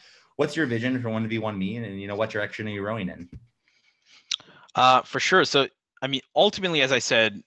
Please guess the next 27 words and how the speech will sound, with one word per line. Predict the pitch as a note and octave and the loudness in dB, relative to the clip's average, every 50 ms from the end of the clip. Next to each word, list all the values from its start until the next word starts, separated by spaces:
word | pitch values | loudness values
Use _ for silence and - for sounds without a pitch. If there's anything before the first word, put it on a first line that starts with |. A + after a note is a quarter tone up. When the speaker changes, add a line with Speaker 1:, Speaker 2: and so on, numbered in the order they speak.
| _ _ _ | _ _ _
Speaker 2:
really | - A#2+ B2+ D#3+ G3 G#3+ G#3 | -12 -6 -2 0 2 2 2
what | F3+ D3+ | 2 0
we're | C3+ C3 | 0 -2
trying | - - A#2 A2+ | -2 -2 0 0
to | A2 | 0
do | G2+ G#2 G#2 G#2 | -2 -2 -6 -6
is | G2+ - A#2+ | -8 -8 -4
we | B2+ | 0
wanna | C3+ D3+ C#3 B2+ - - | 0 0 0 0 -4 0
build | - A#2 A#2 A#2 A2 | 0 2 2 2 0
a | G#2 | -2
way | G#2 G2+ F#2+ G2 G2+ G#2 | -4 -2 0 0 0 0
for | - - - G#2+ G2+ G#2 G#2 - _ - - _ _ _ _ - | -2 -4 -6 -4 -4 -4 -6 -8 _ -20 -20 _ _ _ _ -2
everybody | D3+ D#3+ E3+ E3 D#3+ C#3+ | 2 2 4 4 4 0
who's | B2 C3+ A2+ A#2 | 0 -2 -4 -2
really | A#2+ A2+ G#2+ | -2 -2 -2
passionate | - - A2 G#2+ - - A#2 A2 | -2 -2 -2 -2 -2 -2 -6 -4
about | G2 G2 F#2+ - | -6 -6 -8 -8
gaming | G2 F#2+ F#2+ F#2 F2 F2 F#2 - | -8 -8 -8 -10 -12 -14 -16 -16
to | - - | -14 -6
be | A#2 A2+ | -4 -4
able | G#2 G#2 | -4 -4
to | - - | -8 -6
make | G2 G2 G2 - | -2 -2 -2 -2
a | G2 | -4
living | F#2 F#2+ G2 G#2+ G#2+ | -8 -8 -8 -6 -2
there. | A2+ A#2 A#2+ B2 C3 B2+ | 0 2 2 2 0 -4